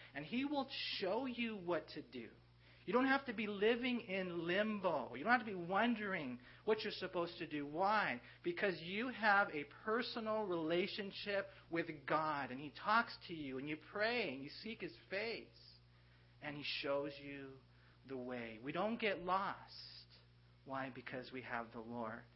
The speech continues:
We're gonna learn that today, um, in Joshua nine. Look what it says in verse one. It says, "And it came to pass, when all the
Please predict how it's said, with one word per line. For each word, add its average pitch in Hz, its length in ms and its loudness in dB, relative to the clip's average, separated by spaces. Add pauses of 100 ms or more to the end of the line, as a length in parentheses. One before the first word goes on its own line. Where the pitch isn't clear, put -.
(600)
We're 233 100 -2
gonna 254 180 2
learn 190 240 2
that 156 240 0
today, 127 640 -8
um, 139 320 -12 (400)
in 147 80 -8
Joshua 143 480 -2
nine. 127 500 -4 (480)
Look - 140 -4
what 311 100 0
it 247 80 0
says 214 180 4
in 170 140 -2
verse 156 320 0
one. 135 320 -4
It 127 100 -8
says, 202 220 -4
"And 208 100 0
it 175 120 -6
came 285 260 -2
to 285 60 -2
pass, 151 600 0
when 151 140 -4
all 180 220 4
the 226 220 2